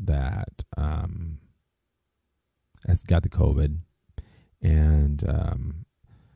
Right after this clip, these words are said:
but there are people that already had the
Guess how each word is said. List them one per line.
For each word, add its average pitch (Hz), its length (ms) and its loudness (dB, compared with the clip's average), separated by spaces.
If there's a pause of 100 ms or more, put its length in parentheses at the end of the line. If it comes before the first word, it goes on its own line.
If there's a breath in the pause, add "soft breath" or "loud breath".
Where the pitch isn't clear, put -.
(140)
but 92 140 8
there 85 100 10
are 82 60 8
people 82 400 6
that 78 340 2 (180)
already 80 300 4
had 76 320 0 (440)
the - 440 -4